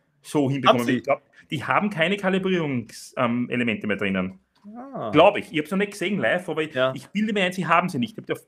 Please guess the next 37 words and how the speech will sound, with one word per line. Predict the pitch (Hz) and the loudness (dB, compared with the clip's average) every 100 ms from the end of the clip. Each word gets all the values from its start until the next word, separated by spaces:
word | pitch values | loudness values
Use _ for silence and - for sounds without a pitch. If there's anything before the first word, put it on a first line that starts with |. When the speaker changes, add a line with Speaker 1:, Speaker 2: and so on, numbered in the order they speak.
| - | -4
Speaker 1:
auf | 135 - | -4 -4
Bildern | 170 196 196 | -4 -4 -4
gesehen, | 196 175 175 | -4 -6 -6
dass | 170 | -6
im | 147 | -6
Hin-, | 143 175 | -6 -8
hinten | - 156 131 190 208 208 196 - _ | -10 -10 0 0 0 -2 -4 -14 _
unter | 175 202 | -2 0
den | 196 175 | 0 -2
Klebern | 143 143 180 202 | -2 -2 2 4
nichts | 185 190 | 2 0
mehr | 202 | -4
drinnen | 175 156 113 | -2 0 0
ist. | 101 - _ - - - | -4 -10 _ -20 -18 -10
Speaker 2:
Ah, | 101 104 | -8 -8
okay. | 113 139 135 - _ _ _ _ _ _ - _ _ - | -6 -4 -4 -8 _ _ _ _ _ _ -20 _ _ -4
Speaker 1:
Aber | 123 143 | 0 2
Speaker 2:
Ja, | |
das | 156 | 2
Speaker 1:
ja, | 139 | 0
Speaker 2:
wusste | 165 135 | -4 0
Speaker 1:
für | |
Speaker 2:
ich | 175 | 4
Speaker 1:
mich | |
ja, | 160 - | 4 2
Speaker 2:
nicht. | 143 | 2
Speaker 1:
besten | 151 156 185 | 4 4 0
Scheiben | - 160 226 | -2 2 4
Speaker 2:
<laughs> | 214 | 4
Speaker 1:
beidseitig | 190 180 180 175 190 | 2 2 0 0 -2
gedruckt, | 185 143 143 - - | -4 0 -2 -2 -6
bedruckt. | 160 143 165 - - | -4 0 -2 -2 4
Speaker 2:
Ja. | 147 175 151 - | 6 6 4 -8
Speaker 1:
Ja, | 147 - 127 | -8 -6 -4
kann | 123 143 | 2 2
ich, | 175 | 2
kann, | 127 135 | 0 0